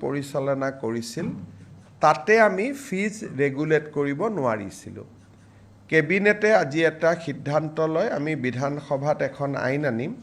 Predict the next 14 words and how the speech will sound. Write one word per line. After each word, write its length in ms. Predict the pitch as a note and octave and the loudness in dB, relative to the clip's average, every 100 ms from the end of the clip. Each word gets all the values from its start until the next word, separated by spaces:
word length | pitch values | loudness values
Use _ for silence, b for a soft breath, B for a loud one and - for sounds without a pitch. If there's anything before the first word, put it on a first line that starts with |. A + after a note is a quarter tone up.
| b b b b b b | b b b b b b
এতিয়াৰ 500 | E3 E3+ G3+ A3 A3+ | 0 0 6 10 12
পৰা 240 | A3+ A3+ A3+ | 10 6 6
আমি 460 | G3 D#3 D#3+ - - - - - - | 6 4 0 -2 -10 -20 -20 -20 -6
মাইনৰিটি 960 | A#2+ B2+ D#3 F3+ G3+ G#3+ A3 A3 G#3+ | 2 4 6 4 4 6 4 2 4
ৰান 420 | D#3 B2+ C3 G#2+ G#2+ - - A#2 | 6 6 6 0 -8 -16 -16 -2
বা 200 | C3 C#3+ - | 0 2 0
সংখ্যালঘু 880 | D3+ D#3 D3+ F#3 G3 G3 F3 F#3 G#3 | -2 -2 0 2 4 2 0 2 4
লোকৰ 480 | E3+ D3 - D#3 | 2 0 4 4
দ্বাৰা 340 | D#3 D#3 D#3+ E3+ - | 6 6 8 8 4
পৰিচালিত, 920 | C3 D3+ D#3 - D3 C3 B2 - C#3 B3 - b b b b b | 0 0 -2 0 0 2 -2 -4 -4 -6 -16 b b b b b
আ, 360 | - A2 A2 - - | -4 0 0 -4 -12
বিদ্যালয়সমূহৰো 1500 | A2 C#3+ D3 D3 F3+ F#3 F#3 F3 E3+ E3 D#3+ D3+ E3 F3 E3+ | -2 -2 4 10 10 10 8 6 0 0 0 2 2 2 0
ফিজ 640 | - F3+ F3 A#2 - - b b b b - | -4 0 2 2 -4 -12 b b b b 0
আমি 480 | D3 D#3+ G3 A3 | 2 4 4 2